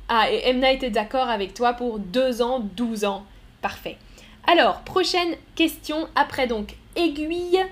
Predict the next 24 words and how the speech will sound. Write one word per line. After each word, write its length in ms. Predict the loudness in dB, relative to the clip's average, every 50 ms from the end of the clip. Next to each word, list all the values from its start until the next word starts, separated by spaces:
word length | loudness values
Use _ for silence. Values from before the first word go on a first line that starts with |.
| -10 -18 -16
Voilà 400 | -4 0 0 2 2 2 0 0 -4 -8
un 100 | -8 -8
prochain 440 | -8 -6 -4 -4 -4 -2 -2 -4 -4
mot. 320 | -2 -2 -2 -2 -2 -4 -8 -4 -4
Observez 680 | -4 -4 -4 -2 -2 -2 -2 0 -2 -2 -4 -4 -8 -18 -20 -20 -20 -8
l'orthographe. 920 | 2 4 4 4 4 0 -6 -6 -6 -2 0 2 2 2 2 -2 -8 -12 -12 -12 -12 -14 _ _ _ -20 _ -20 -20 _ _ _ _ _ -20 -20 -20 -20 -20 -20 _ -20 -18 -10
Je 180 | -6 -2 -2 0
regarde 500 | 0 0 0 2 0 0 0 -2 -4 -6
les 160 | -6 -6 -6 -4
commentaires. 560 | -4 -4 -2 -4 -6 -2 -2 0 0 0 -2 -2
Alors, 260 | -2 0 0 0 -4 -4 0
Ian. 320 | 4 6 6 6 4 0 -4 -8 -12 -18 -20 _ _ _ _ _ -20 -20 -20 -20 -20 -20 -20 -20 -20 -20 -20 -20 -20 -20 -20 -20 -20 -20 -20 -20 -20 -8 -2
Eh 260 | 0 2 2 4 2 2
oui, 300 | 4 4 4 4 4 2
Ian, 460 | 0 0 0 2 2 2 0 0 -2 -2
merci 720 | -2 -2 -2 -4 -6 -6 -2 0 2 4 4 2 2 2
le 100 | 0 0
commentaire. 640 | 0 0 0 0 -2 -4 -2 -2 -2 -2 -2 -4 -8
Tu 140 | -6 -4 -4
recommandes 640 | 0 2 0 2 2 0 0 0 0 -2 -2 -4 -8 -10
les 120 | -10 -10 -10
séries 300 | -6 -4 -2 -2 0 -2 -2
de 80 | -4
streams 380 | -8 -8 -6 -4 -2 -2 -2